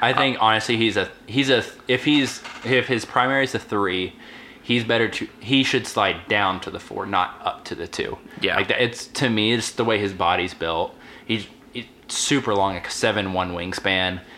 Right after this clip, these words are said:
Speaker 1: He looks jacked already.
Speaker 2: Yeah.
Speaker 1: Like, he is the just stereotypical in, current N B A small ball four.
Speaker 2: It feels like,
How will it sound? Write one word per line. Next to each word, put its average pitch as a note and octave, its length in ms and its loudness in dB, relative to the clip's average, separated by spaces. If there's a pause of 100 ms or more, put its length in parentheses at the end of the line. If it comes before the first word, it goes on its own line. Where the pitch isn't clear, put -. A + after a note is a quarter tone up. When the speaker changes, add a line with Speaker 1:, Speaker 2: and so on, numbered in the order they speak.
(140)
Speaker 1:
He A2+ 120 -2
looks C3 240 0
jacked F#2 500 0
already. F2 540 0 (120)
Speaker 2:
Yeah. B2+ 280 2
Speaker 1:
Like, F2 100 -2 (220)
he C3 340 0 (280)
is G#2 320 2
the G#2 380 0 (280)
just - 400 -4
stereotypical F#2+ 960 2 (440)
in, A2 200 0
current A#2 320 0
N G2+ 120 -2
B F#2 160 0
A F2 220 2
small E2+ 280 -2
ball F2 200 -4
four. - 380 -10 (200)
Speaker 2:
It E3 100 2
feels E4 340 4
like, D#3 360 2